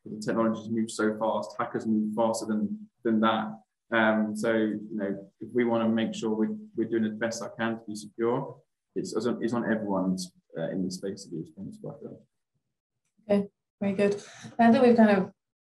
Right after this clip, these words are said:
Speaker 2: heard a bit around the ethics and the security implications, what about the more social issues around incorporating technology? So, Mohammed, maybe we'll go over to you first. Um,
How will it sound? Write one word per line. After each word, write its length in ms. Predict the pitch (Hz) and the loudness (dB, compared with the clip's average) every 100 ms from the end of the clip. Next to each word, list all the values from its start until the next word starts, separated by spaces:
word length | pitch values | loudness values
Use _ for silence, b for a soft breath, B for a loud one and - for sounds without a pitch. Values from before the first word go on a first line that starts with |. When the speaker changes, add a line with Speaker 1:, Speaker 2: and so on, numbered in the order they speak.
| _ _ | _ _
Speaker 2:
heard 260 | 190 190 185 | 4 8 8
a 40 | |
bit 120 | 185 | 6
around 260 | 180 180 180 | 6 6 6
the 100 | 175 | 6
ethics 380 | 175 180 175 - | 6 4 -4 -2
and 160 | 170 | -2
the 60 | 160 | -2
security 840 | 160 175 185 180 175 170 160 160 - - | -4 0 4 6 4 2 -2 -8 -12 0
implications, 840 | 180 170 170 160 160 151 131 - - | 2 2 4 4 4 -2 -4 -4 2
what 160 | 220 | 4
about 280 | 240 226 214 | 8 8 6
the 120 | 202 | 2
more 500 | 190 190 185 180 175 _ _ | 4 6 6 4 0 _ _
social 440 | - 202 196 185 170 | -2 0 2 2 0
issues 300 | 170 180 165 | 2 -2 0
around 280 | 160 160 | -2 -2
incorporating 600 | 160 156 170 170 160 165 | -4 0 0 2 -2 -2
technology? 580 | 156 156 170 160 156 147 | -6 -2 -2 -2 -2 -4
So, 300 | 151 175 175 B B B - | 0 0 0 B B B -2
Mohammed, 300 | 202 196 185 | 2 4 6
maybe 200 | 196 190 | 6 6
we'll 180 | 185 185 | 6 4
go 80 | |
over 160 | 180 180 | 4 2
to 140 | - | -2
you 140 | 185 180 | 0 2
first. 440 | 185 170 170 - | 2 2 2 -4
Um, 400 | 170 165 165 165 | -2 -2 -4 -12